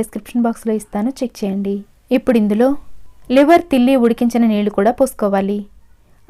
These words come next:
అయితే కొందరు ఈ నీళ్లను పారబోసిస్తూ ఉంటారు, కానీ లివర్ని, తిల్లిని ముందుగానే నీట్‌గా క్లీన్ చేసుకుని ఉడికించుకున్నాం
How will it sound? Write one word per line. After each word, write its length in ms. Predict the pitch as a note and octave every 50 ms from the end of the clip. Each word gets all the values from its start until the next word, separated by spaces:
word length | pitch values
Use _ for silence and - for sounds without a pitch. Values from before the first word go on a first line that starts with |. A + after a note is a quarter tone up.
| G3+ G#3
అయితే 260 | G#3+ G#3 - C4+ D4 D4+ D4 - - _ _ - - - D4
కొందరు 320 | C#4+ C#4 D4+ D4+ C#4+ C#4 C4+ B3 - - A#3
ఈ 40 | B3 A#3+ B3
నీళ్లను 280 | B3 B3+ C#4 C#4 C#4+ - -
పారబోసిస్తూ 580 | - A3 A3 A3 A#3+ A#3+ A#3+ A#3+ A#3 - - A#3 A3+ G#3+
ఉంటారు, 260 | G#3 G#3+ A3 G#3+ G#3+ -
కానీ 240 | G#3+ G#3+ A3+ C4+ D4 D4 - - A#3+ C#4
లివర్ని, 360 | C#4+ D4+ E4 D#4+ D4+ D#4 D#4 D#4 -
తిల్లిని 380 | B3+ A#3+ A#3+ B3+ B3+ B3 B3 B3 A#3+ - - A3 G#3+
ముందుగానే 420 | A3+ A3+ B3+ B3+ C#4 C4+ C4+ C4+ A#3+ A#3
నీట్‌గా 300 | A3 A3+ - A#3+ B3+ B3 B3 A3+
క్లీన్ 200 | G#3+ G#3+ G#3+ G#3+ A#3
చేసుకుని 400 | A#3 A3+ - - A#3 A#3+ C4 C#4+ D4+ D4 - - - - - - - A#3
ఉడికించుకున్నాం 580 | A#3+ A#3 - B3+ A#3+ - - A#3 A3+ A#3 A#3